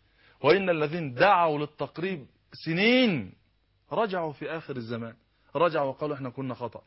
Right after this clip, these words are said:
كالشيخ القرضاوي. يعني القرضاوي سنين يدعو للتقريب وينافع عن التقريب، ثم في الآخر لما وجد من ابنه بعض أمور إنه يعني تقرب للشيعة وكده،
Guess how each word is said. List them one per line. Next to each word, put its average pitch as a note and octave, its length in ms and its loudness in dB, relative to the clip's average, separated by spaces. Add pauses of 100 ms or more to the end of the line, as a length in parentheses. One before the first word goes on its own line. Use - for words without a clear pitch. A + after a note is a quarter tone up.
(160)
كالشيخ F#3+ 300 -8
القرضاوي. E3 640 -4 (220)
يعني A2 180 -12
القرضاوي B2+ 720 -4 (440)
سنين C3 680 -6
يدعو A#2 280 -6
للتقريب A2+ 640 -10
وينافع A2 460 -10
عن A2+ 120 -10
التقريب، C3 400 -12
ثم F3+ 320 -10
في D3 100 -12
الآخر D3+ 440 -2 (440)
لما B2+ 320 0
وجد B2+ 380 -4
من A2+ 300 -8
ابنه B2 340 -8
بعض B2 260 -4 (640)
أمور B2 340 -4
إنه A2+ 280 -6
يعني A2 360 -10 (200)
تقرب C3 420 -4
للشيعة B2 460 -4
وكده، C#3+ 380 -6